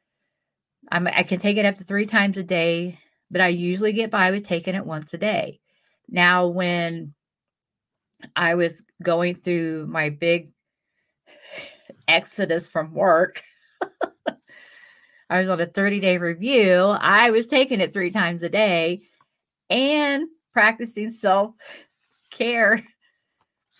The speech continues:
meditation, whatever you wanna call it. And I was barely making it. I felt like I had breathing bricks down my throat.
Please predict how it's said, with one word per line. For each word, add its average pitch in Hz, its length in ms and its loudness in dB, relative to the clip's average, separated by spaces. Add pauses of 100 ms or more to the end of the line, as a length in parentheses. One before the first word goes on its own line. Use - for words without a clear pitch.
(500)
meditation, 240 960 -2 (140)
whatever 285 360 4
you 311 120 -2
wanna 277 160 0
call 262 340 0
it. 170 300 -2 (560)
And 185 380 -2 (540)
I 190 100 0
was 202 180 -6
barely 196 340 -4
making 151 360 -10
it. - 180 -14 (540)
I 175 180 0
felt 165 220 -6
like 156 200 -2
I 151 120 0
had 147 420 -6 (1700)
breathing 180 340 -6
bricks 151 340 -4
down 139 160 -2
my 135 120 -8
throat. 139 360 -6